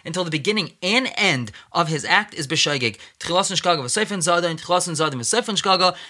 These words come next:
If the beginning is shaygig and the end is a mazed, or vice versa, paturin, they're gonna be pater, ad shetei tchilasan v'seifen shkaga. Both the beginning and end has to be b'shaygig.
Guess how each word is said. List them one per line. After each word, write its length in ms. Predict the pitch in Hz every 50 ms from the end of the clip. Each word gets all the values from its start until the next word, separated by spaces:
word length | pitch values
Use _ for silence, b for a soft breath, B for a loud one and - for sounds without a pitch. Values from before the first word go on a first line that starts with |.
| B B
If 120 | 151 -
the 80 | - 160
beginning 340 | 147 139 135 208 226 226
is 100 | 220 -
shaygig 380 | - - 196 180 185 170 175 156
and 100 | 151 143
the 80 | 143 -
end 200 | 185 202 208 208
is 100 | 185 180
a 40 |
mazed, 380 | 170 170 175 185 180 170 175 160
or 140 | - 135 131
vice 240 | 127 160 180 - -
versa, 400 | 175 190 190 - 214 214 208 208 B B B B
paturin, 360 | - 143 - - 202 226 240 233
they're 100 | 220 208
gonna 80 | 226
be 100 | 233 226
pater, 340 | 226 202 190 185 185 190 -
ad 200 | - 185 190 190
shetei 480 | - 196 185 - 160 170 175 180 165 160
tchilasan 580 | - - - 147 147 170 190 196 220 208 202 160
v'seifen 600 | 131 127 147 214 262 254 - 208 196 - 190 175
shkaga. 420 | - - 170 170 165 170 165 165 B B B B B
Both 140 | 156 147 -
the 60 | 147
beginning 320 | 147 139 185 202 202 190 -
and 200 | 185 202 208 170
end 240 | 170 175 170 170 147
has 200 | 139 156 151 -
to 120 | - 151
be 80 | 135 139
b'shaygig. 460 | 135 - 127 123 110 107 101 - -